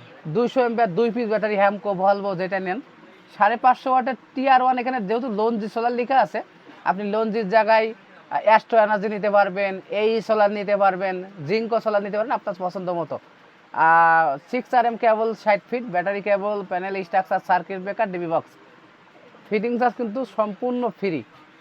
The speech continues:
এবং প্যানেল তিরিশ বছর গ্যারান্টি, ব্যাটারি দুই বছর গ্যারান্টি, হাইব্রিড ইনভার্টার দুই বছর ওয়ারেন্টি। দাম টোটাল এক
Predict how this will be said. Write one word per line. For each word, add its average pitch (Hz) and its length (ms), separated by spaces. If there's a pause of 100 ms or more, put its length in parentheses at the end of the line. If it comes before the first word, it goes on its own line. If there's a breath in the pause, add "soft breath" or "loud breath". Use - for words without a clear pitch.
(160)
এবং 208 320
প্যানেল 214 300
তিরিশ 226 300
বছর 214 200
গ্যারান্টি, 214 420
ব্যাটারি 202 320
দুই 196 160
বছর 202 260
গ্যারান্টি, 226 380
হাইব্রিড 185 380
ইনভার্টার 196 440
দুই 196 120
বছর 185 320
ওয়ারেন্টি। 175 360
দাম 170 440
টোটাল 196 300
এক 180 120